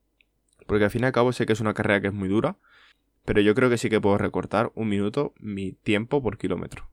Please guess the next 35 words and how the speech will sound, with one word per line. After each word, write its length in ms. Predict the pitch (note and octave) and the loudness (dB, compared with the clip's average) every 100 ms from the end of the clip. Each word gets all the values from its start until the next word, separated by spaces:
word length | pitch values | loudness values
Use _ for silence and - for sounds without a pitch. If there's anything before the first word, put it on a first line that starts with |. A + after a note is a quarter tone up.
| _ | _
O 20 | - | -10
sea, 120 | F#2+ | -4
en 80 | G2 | -2
vez 120 | G#2 | 2
de, 240 | G#2+ G#2+ _ _ _ - | 2 0 _ _ _ -2
creo 180 | A2+ G#2+ | 2 4
que 60 | |
hice 180 | A2 A2 | 2 2
casi 300 | G#2+ - G#2 | 0 -2 -4
siete 240 | - G2 | -4 -4
minutos 280 | G2+ G2 G2 | -4 -2 -2
el 80 | F#2+ | -2
kilómetro, 520 | F#2+ F#2+ G#2 - - _ _ - | -4 -4 -4 -4 -6 _ _ -12
porque 120 | - | -8
al 60 | - | -2
fin 100 | G2+ | 0
y 40 | |
al 60 | G2+ | 2
cabo 140 | G2 | 0
me 80 | G2 | 0
estuve 220 | - G2 | 0 0
parando 300 | F#2+ G2 G2 | 2 0 -2
y 60 | F#2+ | 0
tal, 240 | G#2 D3 _ _ _ _ _ | 0 -2 _ _ _ _ _
yo 140 | - B2 | -2 2
creo 180 | D3+ | 2
que 100 | C#3+ | 0
sí 80 | C3 | 0
que 100 | A#2+ | 0
puedo 160 | A#2+ A2 | 2 0
hacer 340 | G#2+ A2 C#3+ - | 2 0 0 -4
a 440 | G2 F#2+ - - _ | -4 0 0 -2 _
cinco 340 | - A#2+ A2+ | -8 -6 0
y 60 | G#2+ | 0
pico 420 | G2 F#2+ C3+ G3 | 0 -2 -2 -4